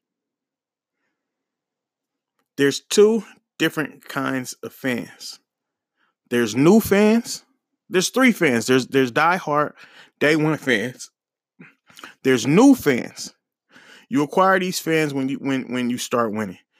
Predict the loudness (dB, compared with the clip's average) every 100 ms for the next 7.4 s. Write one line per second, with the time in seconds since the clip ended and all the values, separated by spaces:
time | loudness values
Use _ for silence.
0 | _ _ _ 0 0 -2 0 0 2 0
1 | 0 0 0 -2 -8 -6 -4 -4 -8 _
2 | -20 _ _ 0 2 2 2 2 2 0
3 | 0 -6 -8 -4 -2 0 0 0 0 0
4 | -2 -2 -2 -2 -6 -4 -4 -4 -2 0
5 | -2 -6 _ _ -6 0 0 2 0 0
6 | 0 0 0 0 0 2 6 4 4 -2
7 | -4 -12 -20 -20